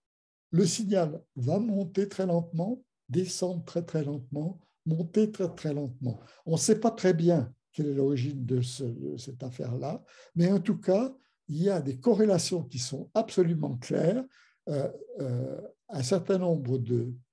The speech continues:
neurones vont travailler ensemble lentement. Et donc, on a des variations lentes coordonnées de certaines aires fonctionnelles.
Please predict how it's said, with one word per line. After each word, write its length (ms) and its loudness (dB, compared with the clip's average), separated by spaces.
neurones 720 4
vont 260 0
travailler 680 2
ensemble 680 -2
lentement. 720 0
Et 320 2
donc, 680 0
on 260 0
a 160 -2
des 160 0
variations 540 4
lentes 320 2
coordonnées 500 4
de 80 -2
certaines 540 -4
aires 100 -2
fonctionnelles. 640 -4